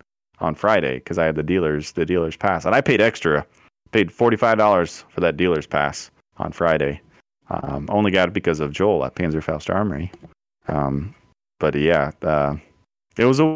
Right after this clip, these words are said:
it was a weird feeling. I could tell some people, I didn't know if people were looking at me like, "What the hell is this dude doing cutting?" Or if they were looking because I was recording, you know, 'cause I was holding my phone out, you know.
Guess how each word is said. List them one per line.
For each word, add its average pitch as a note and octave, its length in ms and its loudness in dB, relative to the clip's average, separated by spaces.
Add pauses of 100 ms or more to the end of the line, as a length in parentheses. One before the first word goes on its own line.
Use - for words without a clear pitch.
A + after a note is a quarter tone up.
it D3+ 100 4
was E3+ 100 4
a F#3 60 4
weird C#3+ 220 2
feeling. A#2 260 2
I G2+ 80 4
could B2 120 0
tell F3 200 2
some D3+ 180 -2
people, D3+ 240 2
I C#3+ 100 4
didn't F#3 180 4
know D#3 180 6
if - 80 -6
people C#3+ 260 2
were F#2+ 80 2
looking G#2+ 240 2
at A#2+ 140 2
me A#2 120 0
like, E2 220 2
"What G#2 100 0
the G#2 80 0
hell G2+ 160 4
is F#2+ 80 0
this G2 160 -4
dude F2+ 240 0
doing F2 220 0
cutting?" C#3+ 420 -2 (440)
Or A2+ 180 4
if G2+ 80 -2
they G#2 140 4
were F#2 80 4
looking F#2 280 2
because E2 280 0
I D2+ 80 4
was C#2+ 100 -2
recording, C#2 540 -4
you D2+ 100 -10
know, C#2+ 140 -4
'cause - 160 -10
I - 20 2
was D#2 100 -2
holding F2 220 0
my C#2 120 -8
phone D2 280 -2
out, D2 240 -2
you D#2 80 -4
know. D2 200 -2